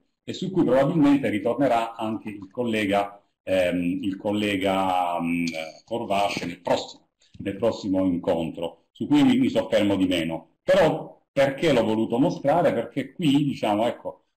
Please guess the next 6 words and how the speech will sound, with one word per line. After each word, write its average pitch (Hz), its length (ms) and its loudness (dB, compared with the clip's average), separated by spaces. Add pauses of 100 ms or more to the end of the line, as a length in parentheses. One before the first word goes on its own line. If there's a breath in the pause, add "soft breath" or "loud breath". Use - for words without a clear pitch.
ehm, 104 880 2
vi 107 100 0
regolo 117 300 4
un, 113 580 0
un 110 120 -4
processo, 143 840 0